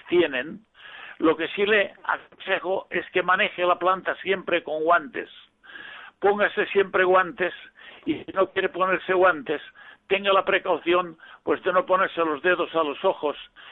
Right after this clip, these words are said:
y tampoco a la boca, porque la Dieffenbachia suelta un líquido que es tremendamente, eh, irritante. No digamos ya si esta planta, cuando venía gente decía,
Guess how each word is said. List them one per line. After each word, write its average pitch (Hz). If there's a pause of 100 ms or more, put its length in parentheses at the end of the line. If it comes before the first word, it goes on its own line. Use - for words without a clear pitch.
(180)
y 165
tampoco 180
a -
la 185
boca, 180 (440)
porque 151
la 151
Dieffenbachia 175
suelta 160 (260)
un 170
líquido 160 (280)
que 170
es 165
tremendamente, 156 (320)
eh, 151
irritante. 160 (880)
No 139
digamos 160
ya 160 (500)
si 165
esta 160
planta, 156 (180)
cuando 147
venía 143
gente 160
decía, 139